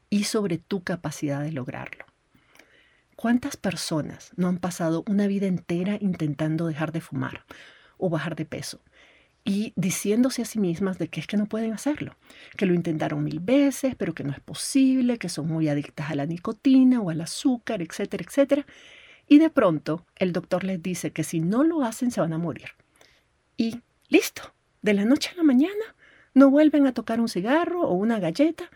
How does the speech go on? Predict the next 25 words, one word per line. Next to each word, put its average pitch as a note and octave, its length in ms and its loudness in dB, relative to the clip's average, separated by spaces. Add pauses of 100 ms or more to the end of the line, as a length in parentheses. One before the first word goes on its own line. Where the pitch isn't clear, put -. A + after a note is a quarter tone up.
(460)
¿Y A#3 60 2
entonces A#3 340 -4
qué C#4+ 140 -2
pasó? - 480 -8 (240)
¿Qué A#3+ 160 -2
cambió? D#3 520 0 (680)
No A#3+ 160 4
fueron F#3+ 340 -4
sus - 180 -4
circunstancias. - 1000 -6 (560)
Dejar F3 280 -2
de B3 120 -2
comer A#3+ 260 2
azúcar A3 540 -6
o D#3 80 -2
dejar D3+ 260 -6
de A#3 80 -8
fumar G#3 340 -4
sigue A3 220 -4
siendo G#3+ 380 -2
igualmente A3 580 0
difícil F#3 560 -2
o E3 140 2
igualmente E3+ 520 0
fácil - 440 -6